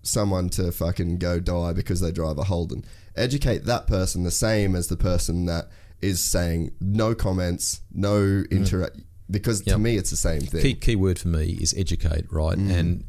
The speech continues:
Speaker 2: and I think that in a racing sense, because, y-, y-, you know, invariably the rule books are massively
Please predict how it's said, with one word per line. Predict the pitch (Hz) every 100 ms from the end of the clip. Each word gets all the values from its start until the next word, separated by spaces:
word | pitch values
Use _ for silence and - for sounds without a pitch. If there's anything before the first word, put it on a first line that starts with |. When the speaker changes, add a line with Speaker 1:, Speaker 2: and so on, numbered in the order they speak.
| -
Speaker 2:
and | 87 87 85
I | 196
think | - - 190 -
that | - 87 - - - - - - - - - - - - - - - - - -
in | - 143
a | 127
racing | 160 190 104
sense, | 95 - 110 -
because, | - 101 - 101 95 - -
y-, | - -
y-, | - - -
you | 151 113
know, | 90 -
invariably | 110 120 151 120
the | 98
rule | 98 110
books | 92 98 - -
are | 90 95
massively | 98 120 131 - 110 110 107 101 98